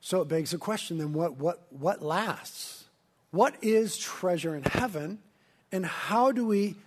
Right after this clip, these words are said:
lay it up? Well, let's think about it this way for a moment. Don't think about heaven in this instance so much as a place in the future, though it certainly is. I want you to think about heaven now as an alternate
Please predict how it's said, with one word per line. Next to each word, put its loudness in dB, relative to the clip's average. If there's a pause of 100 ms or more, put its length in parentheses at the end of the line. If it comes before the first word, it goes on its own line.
lay 4
it 6
up? -4 (920)
Well, 0
let's -4
think -2
about 6
it -4
this -4
way -2
for -10
a -8
moment. -14
Don't 2
think -2
about 4
heaven 0 (120)
in -2
this -2
instance -8
so -2
much -4
as -2
a -2
place -4
in -6
the -4
future, -6
though 2
it -4
certainly -6
is. -8 (640)
I -6
want 0
you 0
to 0
think -4
about 0
heaven -2
now 0 (240)
as -4
an -4
alternate 0